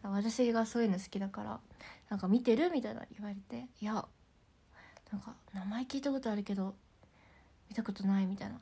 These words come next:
言ってて。で、次はあの、その地元の友達に、あの、「オットタクシー見てる？」って言われて、まあ、その友達もそんなにオタクじゃないっていうか、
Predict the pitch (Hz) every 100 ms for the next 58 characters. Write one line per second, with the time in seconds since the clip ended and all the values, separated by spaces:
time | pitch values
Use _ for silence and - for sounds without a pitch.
0 | - - 190 202 196 196 220 - _ _
1 | - _ _ _ _ _ _ - 220 220
2 | 214 208 - 240 220 180 180 190 196 185
3 | 185 214 220 233 226 - - 220 226 226
4 | 233 220 208 170 - - - - - -
5 | - - - 196 190 190 190 180 202 202
6 | 196 226 240 226 - 185 190 196 175 160
7 | 160 - - - 196 196 233 302 339 311
8 | 302 277 277 262 262 262 254 254 - _
9 | - _ _ _ _ _ _ _ - 208
10 | 233 240 220 180 170 170 - 196 190 -